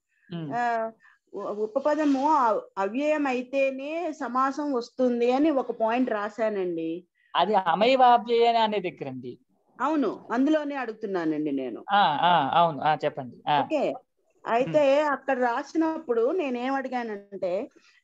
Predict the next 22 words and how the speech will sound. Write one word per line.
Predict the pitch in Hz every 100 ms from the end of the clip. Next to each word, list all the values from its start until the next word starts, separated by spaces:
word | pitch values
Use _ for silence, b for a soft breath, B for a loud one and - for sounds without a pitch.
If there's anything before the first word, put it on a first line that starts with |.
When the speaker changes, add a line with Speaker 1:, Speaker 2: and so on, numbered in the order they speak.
| -
Speaker 2:
ఇక్కడ | 240 233 - 226
ఏమని | 220 277 277
రాస్తున్నానంటే, | 262 254 233 220 254
"మీరు | 262 262 262
ఉపపదానికి | 254 247 170 233 302 294 285 277 277 320
అవ్యయం | 302 190 180 240 285 294 285
అనే | 269
పేరు | 269 262
కూడా | 262 262 262 254
ఉంది | 254 247 254
అని | 254 302
మీరు | 269 -
చెప్పారని | 220 - 240 254 277
నేను | 240 233
అనుకున్నాను, | 214 202 247 233 214 202
రాశాను. | 190 202 - 226 185 170 247 _ _ 214
Speaker 1:
ఉమ్. | 185 165
Speaker 2:
అలా | 247
ఉండదు" | 254 233 240 254 269
అని | 285
వీళ్ళందరూ | 277 254 220 220 233
అన్నారనమాట. | 208 208 214 196 180 170 151